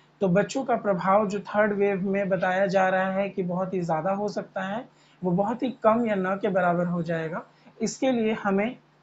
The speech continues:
और आपको सतर्क और सावधान रहने की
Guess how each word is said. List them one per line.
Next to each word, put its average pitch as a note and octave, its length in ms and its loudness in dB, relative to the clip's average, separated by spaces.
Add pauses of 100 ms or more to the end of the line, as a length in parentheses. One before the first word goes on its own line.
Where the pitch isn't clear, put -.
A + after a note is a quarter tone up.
(100)
और F#3+ 300 2
आपको G#3 580 2 (280)
सतर्क G#3+ 480 4
और G3+ 300 2
सावधान F3+ 520 0
रहने E3+ 260 -2
की G#3+ 180 -6